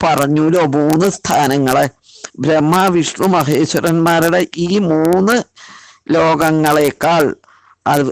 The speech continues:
ആ ബ്രഹ്മലോകം, വിഷ്ണു ലോകം, പിന്നെ ശിവലോകം എന്ന ആ അവരുടെ മൂന്ന് സ്ഥാനങ്ങളെക്കാൾ,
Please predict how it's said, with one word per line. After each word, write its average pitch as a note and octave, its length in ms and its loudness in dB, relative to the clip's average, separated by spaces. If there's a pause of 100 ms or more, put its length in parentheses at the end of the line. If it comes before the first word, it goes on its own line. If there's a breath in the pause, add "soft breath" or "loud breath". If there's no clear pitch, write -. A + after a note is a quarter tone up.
(240)
ആ - 20 2 (2250)
ബ്രഹ്മലോകം, D#3 720 0
വിഷ്ണു D3+ 300 -4 (120)
ലോകം, D3+ 300 0 (1000 loud breath)
പിന്നെ C3 320 -2 (260)
ശിവലോകം D3 720 0 (240)
എന്ന C#3 180 0 (320)
ആ - 20 0 (440)
അവരുടെ F3+ 380 0 (120)
മൂന്ന് E3 280 2 (100)
സ്ഥാനങ്ങളെക്കാൾ, D3+ 1040 0